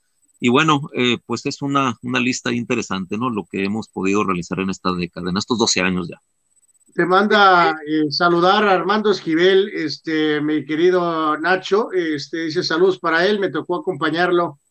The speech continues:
Speaker 2: eh,
Speaker 1: En Tucson,
Speaker 2: en su
Speaker 1: sí,
Speaker 2: aventura
Speaker 1: sí.
Speaker 2: de, de Nueva York a Tijuana en bicicleta y de Los Cabos a Tijuana corriendo.
Speaker 1: Sí,
Speaker 2: Eh,
Speaker 1: hombre, un saludo a mi buen amigo Armando Esquivel.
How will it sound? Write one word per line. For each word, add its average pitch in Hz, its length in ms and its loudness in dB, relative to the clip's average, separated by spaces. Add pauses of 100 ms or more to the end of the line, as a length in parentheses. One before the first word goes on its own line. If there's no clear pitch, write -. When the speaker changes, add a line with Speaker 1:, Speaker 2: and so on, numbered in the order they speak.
(320)
Speaker 2:
eh, 151 440 4
Speaker 1:
En 156 60 -2
Tucson, 151 320 2
Speaker 2:
en 175 120 2
su 160 80 -2
Speaker 1:
sí, 143 140 0
Speaker 2:
aventura 277 440 4
Speaker 1:
sí. 339 60 -10 (460)
Speaker 2:
de, 156 100 -2
de 151 60 -2
Nueva 156 220 2
York 190 300 4
a 165 100 -2
Tijuana 180 380 2
en 170 80 0
bicicleta 165 880 0 (460)
y 143 220 -2
de 147 100 0
Los 147 220 -2
Cabos 185 340 2
a 156 100 -4
Tijuana 175 600 2
corriendo. 151 800 -2 (640)
Speaker 1:
Sí, 202 420 4
Speaker 2:
Eh, 202 60 6
Speaker 1:
hombre, 175 160 6
un 170 200 2
saludo 190 420 6
a - 20 6
mi 170 100 6
buen 175 220 4
amigo 170 400 4
Armando 147 680 2
Esquivel. 147 600 0